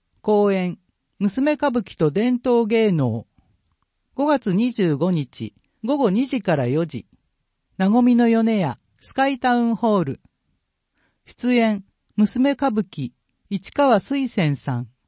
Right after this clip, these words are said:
日本舞踊家。定員二百十人、先着順。申し込み方法、観光プロモーション課、二零の一五四零へ。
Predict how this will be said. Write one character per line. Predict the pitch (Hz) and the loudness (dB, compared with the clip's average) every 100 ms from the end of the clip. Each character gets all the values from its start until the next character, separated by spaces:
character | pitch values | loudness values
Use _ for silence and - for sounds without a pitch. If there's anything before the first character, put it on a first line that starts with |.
| _ _ _ _ 180 | _ _ _ _ -2
日 | 185 | 2
本 | 247 233 | 2 0
舞 | 220 | 0
踊 | 214 202 196 | 0 0 -2
家。 | - 170 - _ _ _ _ _ _ _ _ _ _ _ | -6 -8 -8 _ _ _ _ _ _ _ _ _ _ _
定 | - 262 262 254 | 0 2 4 2
員 | 240 226 - _ 190 | 2 0 -6 _ 0
二 | 202 | 2
百 | 262 247 233 | 2 2 -2
十 | 233 254 202 | 0 0 2
人、 | 139 120 - _ _ | 0 -4 -10 _ _
先 | - 226 214 | -6 -2 -2
着 | 214 202 202 | -2 -2 -4
順。 | 170 170 156 _ _ _ _ _ _ _ _ _ _ _ _ - | -4 -6 -8 _ _ _ _ _ _ _ _ _ _ _ _ 0
申 | 240 294 | 2 2
し | - | 0
込 | 285 | -2
み | 262 214 | 0 0
方 | 254 214 | 0 -2
法、 | 147 139 107 _ _ _ _ _ - | -2 -4 -6 _ _ _ _ _ -4
観 | 254 269 | 0 0
光 | 247 277 262 | 0 -2 -2
プ | 254 | 0
ロ | 254 240 | 0 2
モ | 240 | 2
ー | 240 | 0
シ | 240 | -2
ョ | 220 | -4
ン | |
課、 | 214 202 185 _ _ _ _ - | -4 -6 -8 _ _ _ _ -2
二 | 254 294 294 | 0 0 0
零 | 302 262 | 0 2
の | 190 113 - _ _ - | 0 -2 -6 _ _ -14
一 | 165 - 269 | -12 -8 -6
五 | 285 285 226 | -2 2 2
四 | 180 208 226 226 | 2 0 -2 0
零 | 240 | 0
へ。 | 208 143 117 | 0 -2 -4